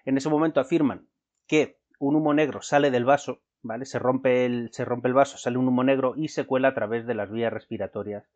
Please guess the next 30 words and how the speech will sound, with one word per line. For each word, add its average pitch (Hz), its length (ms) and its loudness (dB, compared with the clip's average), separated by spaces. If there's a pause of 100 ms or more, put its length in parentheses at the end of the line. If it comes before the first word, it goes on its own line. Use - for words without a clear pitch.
(680)
de 135 380 -2 (160)
Estefanía, - 560 -16 (800)
¿vale? - 280 -12 (560)
Comienza 135 320 -2
con 143 140 0
una 139 100 2
posesión, 143 680 0
eh, 127 560 0
comienza 139 480 -2 (480)
un 135 160 0
tiemp-, 135 220 -2
un 143 180 -2
poco 139 180 0
tiempo 139 220 0
después 147 440 0
a, 117 320 4
a 107 140 -2
una 127 220 0
posesión 156 500 -2 (200)
en 123 100 -8
la 113 100 -2
que 113 100 -12
se 120 140 -10
queda 127 160 0
en 123 80 -4
coma, 147 300 0 (760)
eh, 123 420 0
y 175 140 0
al 180 80 4
volver 151 480 2